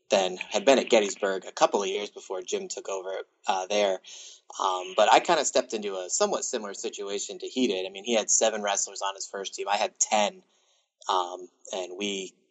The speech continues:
we won two matches my first year. Now, we had two pretty good wrestlers who got to the national tournament, but the rest of the team was pretty poor. So it's kinda been a similar process building up from a small roster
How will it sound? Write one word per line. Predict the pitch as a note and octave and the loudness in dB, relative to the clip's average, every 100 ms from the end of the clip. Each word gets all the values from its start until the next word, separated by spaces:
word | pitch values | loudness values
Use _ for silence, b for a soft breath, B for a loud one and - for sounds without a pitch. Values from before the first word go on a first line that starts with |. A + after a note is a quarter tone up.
| - | 2
we | A#2 | 4
won | G#2+ G#2+ G2+ | 6 4 4
two | B2+ A2+ | 2 2
matches | F#2 F#2 - - | 0 -2 -4 -6
my | A2+ | -8
first | - G#2 - - | -4 -2 -2 -2
year. | F#2+ F2+ | -2 -2
Now, | F#2 G2+ | -2 2
we | G#2 | 2
had | F#2 | 2
two | - G2+ | 0 -2
pretty | G#2+ F#2+ | 0 0
good | F#2+ G2 | 2 2
wrestlers | G2 - F#2+ F#2+ | 4 4 0 -2
who | |
got | G2 G2 | 2 2
to | G2 | 0
the | G2+ | -6
national | G#2+ G2+ - G2+ | -4 -4 -6 -2
tournament, | A#2 G#2 G2 - | 0 2 -2 -8
but | G2+ | -6
the | G2 | 2
rest | G#2+ - | 2 2
of | G2 | -4
the | F#2+ | -4
team | A2 G2 F#2 b b b b b - | -4 -4 -6 b b b b b -4
was | - | -4
pretty | - A2 F#2+ | 2 0 0
poor. | - B2 G2 F2 | 4 8 8 4
So | - G2 | 2 0
it's | F#2+ - | 0 0
kinda | G#2+ F#2 | 0 4
been | G2+ F#2+ F2+ _ _ _ _ _ - | 2 2 -2 _ _ _ _ _ -8
a | F#2+ | 0
similar | - A2+ G2 F2+ | 4 4 2 0
process | - G2 F#2+ G2+ F#2 | 6 6 6 4 2
building | - - G2 F#2 F#2 | 2 2 2 2 2
up | G2+ - | 0 0
from | - G#2 F#2 | 0 0 0
a | F#2 | -2
small | - A#2 G#2 F#2+ | 0 6 6 8
roster | F#2+ F#2+ - F#2 | 6 4 2 -4